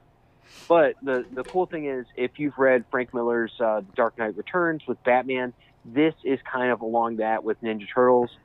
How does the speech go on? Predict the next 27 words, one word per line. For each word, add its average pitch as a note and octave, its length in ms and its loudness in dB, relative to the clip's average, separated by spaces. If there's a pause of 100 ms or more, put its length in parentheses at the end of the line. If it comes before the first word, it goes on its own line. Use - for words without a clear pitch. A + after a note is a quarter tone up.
(220)
The, B2 240 4
the A#2 80 0
main C3 300 2
gist B2 260 -2
of A#2+ 80 -2
the A2+ 80 -6
story A#2+ 580 4
is A2 300 2
that G#2 320 2 (260)
three C#3 240 2
of C3 60 6
the B2 60 0
turtles A2+ 320 -2
are G#2 80 -4
dead. C3 360 4 (180)
There's A#2+ 180 -6
one A#2 220 2
turtle G#2 300 -4
left. C#3+ 280 4 (200)
They're B2+ 140 0
not B2+ 160 0
gonna A2+ 120 -10
tell A#2 200 -4
you G#2+ 120 -6
who G#2+ 140 -6
it G#2+ 60 -2
is. C#3 220 0